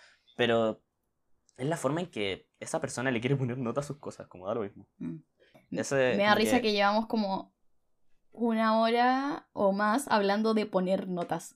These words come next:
Speaker 2: Como que, <laughs> sí sé
Speaker 1: Es
Speaker 2: que
Speaker 1: brutal.
Speaker 2: es mucho más profundo que eso, pero es como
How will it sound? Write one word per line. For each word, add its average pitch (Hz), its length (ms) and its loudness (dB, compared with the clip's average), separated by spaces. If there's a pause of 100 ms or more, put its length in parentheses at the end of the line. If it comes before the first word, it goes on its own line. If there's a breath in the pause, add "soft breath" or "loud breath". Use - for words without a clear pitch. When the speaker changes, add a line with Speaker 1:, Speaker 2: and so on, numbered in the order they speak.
(160)
Speaker 2:
Como 240 240 8
que, 262 180 10
<laughs> - 680 2
sí 247 140 6
sé 269 160 12
Speaker 1:
Es - 20 6
Speaker 2:
que 320 200 8
Speaker 1:
brutal. 233 320 8
Speaker 2:
es 262 40 12
mucho 294 260 12
más 320 120 12
profundo 285 380 8
que 277 80 6
eso, 311 160 6
pero 233 200 8
es 233 180 6
como 254 500 6